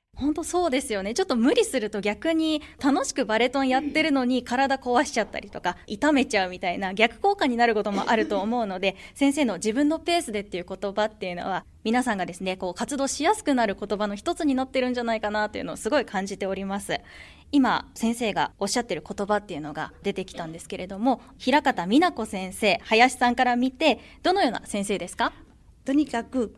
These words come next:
Speaker 2: まずはとても明るい先生でいらっしゃること。あと、説明もとても分かりやすいし、指導もとても丁寧で、私が一番思うのは、もう自分のペースでいいから、できるようにやればいいからっていうふうにおっしゃって励ましてくださる。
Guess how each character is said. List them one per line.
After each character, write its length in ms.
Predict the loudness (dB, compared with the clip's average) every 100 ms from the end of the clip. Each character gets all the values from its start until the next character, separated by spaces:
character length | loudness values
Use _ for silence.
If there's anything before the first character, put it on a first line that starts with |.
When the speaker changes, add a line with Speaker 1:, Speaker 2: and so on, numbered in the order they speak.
| 0
Speaker 2:
ま 160 | 2
ず 100 | 2
は 140 | 2 0
と 100 | -2
て 140 | -4
も 100 | -4 -2
明 100 | 0
る 60 | 0
い 40 | 0
先 220 | 0 0
生 160 | 0
で 80 | -2
い 20 |
ら 100 | -4
っ 20 | -6
し 120 | -6
ゃ 40 |
る 80 | -8
こ 100 | -10
と。 240 | -10 -10 -10 -20 -14
あ 100 | -12
と、 300 | -8 -4 -4
説 300 | -2 -4 0
明 200 | 0 0
も 140 | -2 -2
と 120 | -4
て 140 | -2
も 260 | -2 -2 -6 -12 -20 -12
分 140 | -10
か 100 | -4
り 80 | -2
や 120 | -2
す 160 | -4 -6
い 140 | -6
し、 320 | -8 -6 -6 -6 -20 _ _ -10
指 220 | 2 2
導 120 | 2
も 100 | -2
と 100 | -4
て 100 | -2
も 120 | -2
丁 260 | -2 -2 -2
寧 220 | -6 -6
で、 160 | -6 -8 -16 -20 -16
私 280 | -10 -10 -6
が 100 | -6
一 180 | -4 0
番 140 | 2
思 180 | 2 0
う 40 | 0
の 120 | 0
は、 180 | 0 -2
も 140 | -6
う 20 |
自 120 | -6
分 220 | -4 -2 0
の 80 |
ペ 200 | 0 -2
ー 40 | -2
ス 160 | 0
で 180 | 0 0 -4
い 120 | -10 -6
い 40 |
か 160 | -2 -2
ら、 120 | -2
で 140 | -4 -6
き 120 | -4
る 80 | -2
よ 120 | -2
う 40 |
に 100 | -2
や 60 | -2
れ 120 | -4
ば 100 | -4
い 100 | -6
い 40 | -4
か 140 | -2
ら 100 | -2
っ 40 |
て 140 | -4 -6
い 40 |
う 60 | -6
ふ 140 | -4
う 100 | -4
に 120 | 0
お 60 | 0
っ 20 |
し 140 | 0 -6
ゃ 40 |
っ 40 | -6
て 260 | -8 -8 -8 -8
励 260 | -2 0
ま 140 | 2 0
し 40 |
て 100 | -4
く 80 | -4
だ 120 | -6
さ 160 | -6 -10
る。 160 | -10